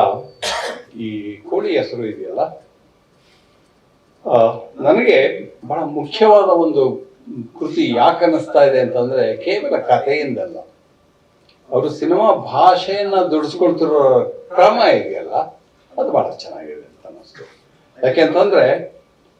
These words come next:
ನಮ್ಗೆ ಸಿನಿಮಾವನ್ನ ಒಂಥರ ವಾಸ್ತವದಿಂದ ದೂರ ಮಾಡಿ ನಾಟಕೀಯ ಇದ್ರ ಮೂಲಕ ಕಟ್ಟಬೇಕು ಅಂತ ಹೇಳ್ತಿದ್ರಲ್ಲ,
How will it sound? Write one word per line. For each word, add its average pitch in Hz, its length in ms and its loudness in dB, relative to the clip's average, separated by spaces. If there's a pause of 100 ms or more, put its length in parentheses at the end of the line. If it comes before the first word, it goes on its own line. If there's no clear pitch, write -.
(140)
ನಮ್ಗೆ 156 340 0
ಸಿನಿಮಾವನ್ನ 185 640 2 (640)
ಒಂಥರ 175 420 -8 (1300)
ವಾಸ್ತವದಿಂದ 202 840 2
ದೂರ 196 680 2 (420)
ಮಾಡಿ - 600 0 (1120)
ನಾಟಕೀಯ 226 720 2 (1160)
ಇದ್ರ 170 180 2
ಮೂಲಕ 190 420 0
ಕಟ್ಟಬೇಕು 170 440 2
ಅಂತ 135 100 -2
ಹೇಳ್ತಿದ್ರಲ್ಲ, 104 560 -4